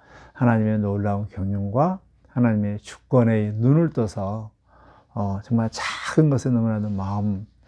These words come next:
또 상하지 말고 또 기죽지 말고 하나님의 주권에, 에, 알고 거기에 맞게 내 인생을 달려가고 내 인생을 설계하고 또 인생의 모든 문제들을 다 푸는 우리 성도들이 되기를,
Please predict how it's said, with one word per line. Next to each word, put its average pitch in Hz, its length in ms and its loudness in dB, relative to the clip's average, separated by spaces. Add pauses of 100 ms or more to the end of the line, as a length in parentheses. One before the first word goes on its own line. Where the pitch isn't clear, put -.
(140)
또 - 80 -10
상하지 120 400 -2
말고 104 580 -4 (140)
또 - 100 -10
기죽지 120 480 -4
말고 107 540 -2 (300)
하나님의 117 520 2
주권에, 107 1120 -2 (400)
에, 107 160 -2
알고 107 500 0
거기에 131 380 4
맞게 117 560 -4 (280)
내 117 140 0
인생을 101 420 -2
달려가고 101 800 -6 (200)
내 104 140 -2
인생을 101 420 -4
설계하고 123 800 -4 (160)
또 143 100 4
인생의 139 380 4
모든 113 320 0
문제들을 101 640 -6 (260)
다 107 200 -12 (100)
푸는 156 560 -4 (500)
우리 107 160 -6
성도들이 107 420 -6
되기를, 110 580 -2